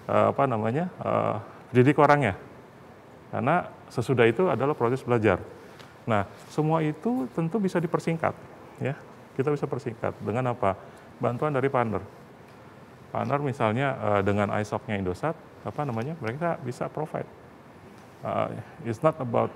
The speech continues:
apa, implement the system, it's about identify your systems, eh, be able to protect it, ya. Kemudian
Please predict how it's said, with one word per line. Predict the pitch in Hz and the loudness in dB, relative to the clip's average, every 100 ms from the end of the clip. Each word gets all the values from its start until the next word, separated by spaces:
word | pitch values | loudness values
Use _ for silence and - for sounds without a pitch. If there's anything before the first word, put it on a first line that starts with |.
| 113 | -10
apa, | 104 127 | -6 -4
implement | 123 117 117 110 104 | -2 -2 -2 0 -2
the | |
system, | 104 95 - 139 165 - | -4 -6 -6 -8 -8 -12
it's | 110 120 | -8 -6
about | 127 104 101 - | -4 0 0 2
identify | 104 98 95 101 - 117 117 120 131 - | 0 0 -2 -6 0 2 2 0 -8 -10
your | - 98 | -8 -6
systems, | 95 - 156 220 - - - - - - - - - - | -8 -4 -2 -2 -6 -18 -20 -20 -20 -20 -20 -20 -20 -4
eh, | 113 | 2
be | 110 117 113 | 6 12 12
able | 104 101 | 12 8
to | - 98 | 6 -2
protect | 98 - 85 - | -2 -2 -6 -4
it, | 180 - - 110 | -6 -6 -14 -10
ya. | 139 - - | -10 -10 -8
Kemudian | 107 107 117 165 | -4 0 0 0